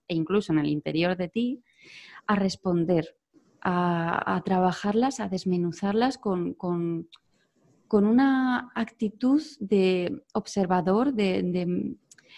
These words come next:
no te, no te involucras tanto, no te personalizas tanto en, en esa emoción que puede surgir de ti cuando, pues yo qué sé, estás en medio de un atasco, por ejemplo, o,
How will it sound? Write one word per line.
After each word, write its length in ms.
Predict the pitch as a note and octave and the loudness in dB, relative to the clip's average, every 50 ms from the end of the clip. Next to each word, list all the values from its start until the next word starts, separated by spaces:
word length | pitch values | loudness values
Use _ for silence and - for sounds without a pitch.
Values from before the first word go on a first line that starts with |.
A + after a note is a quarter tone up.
| - - _ | -20 -8 _
no 180 | - G#3+ A3+ A3+ | 4 4 4 6
te, 220 | B3+ B3+ B3+ B3 | 6 6 6 6
no 200 | - G#3+ G#3+ A3+ | 4 2 2 4
te 60 | A#3+ C#4 | 6 6
involucras 540 | C#4 C4 B3 A#3+ B3+ B3+ A#3+ A3+ G#3+ - - | 6 8 8 6 6 6 6 4 4 2 6
tanto, 320 | - A#3 B3+ B3+ A#3+ G#3 F#3+ | 8 10 10 10 10 10 8
no 120 | G3 G3+ | 8 6
te 120 | G3+ A#3+ | 6 4
personalizas 840 | A#3+ C4 A#3+ A3 - A#3+ G#3+ G3 F#3+ G3 A3 G#3+ - A#3+ A3+ - - | 4 4 2 2 2 4 6 6 6 6 6 4 2 0 -2 0 0
tanto 320 | - G#3+ G#3 G3+ G3 A3+ | 2 4 4 4 6 6
en, 180 | A3 G#3 G3 G3 | 6 6 6 6
en 140 | - G3 F#3+ | 6 6 4
esa 200 | G3 F#3+ - G#3 | 4 4 4 4
emoción 360 | G3 F#3+ F#3 - F#3+ F#3 F#3+ | 4 4 4 4 2 2 4
que 100 | F#3 F#3 | 2 2
puede 280 | - F#3+ F#3+ F#3+ F#3+ | 4 4 4 6 4
surgir 480 | F#3 - F#3 E3+ D3+ - - F#3+ F#3 F#3+ | 4 2 0 -2 -2 0 2 2 4 4
de 100 | F3+ E3 | 4 4
ti 260 | D3+ - F#3+ G3+ G3 | 4 6 6 6 6
cuando, 480 | G3+ F#3+ F3+ F3 E3 E3 - - - - - - - - - - - _ | 6 4 4 4 4 4 4 2 0 -2 -8 -20 -18 -18 -18 -20 -12 _
pues 120 | - F3+ E3 | -2 2 4
yo 80 | F#3+ | 4
qué 80 | F3+ F3+ | 4 4
sé, 160 | D#3 - F#3 | 2 2 2
estás 280 | E3+ D#3+ - - F3 - | 0 0 -2 -4 -2 2
en 80 | F#3+ F#3+ | 4 6
medio 200 | F3+ E3+ E3+ E3+ | 6 6 6 6
de 60 | E3+ | 6
un 60 | E3 | 6
atasco, 480 | D3+ - - F#3+ G3+ - - - F3 E3+ | 4 4 2 2 2 2 0 0 0 2
por 140 | - E3+ E3+ | 4 4 4
ejemplo, 640 | D#3+ - F#3+ G3+ G#3 G3 G3 F3+ F3 F3 F#3 G3+ - - - - - - - - _ | 4 6 6 6 6 8 6 6 6 6 4 2 -2 -8 -16 -20 -20 -20 -20 -4 _
o, 100 | - G3 | 6 6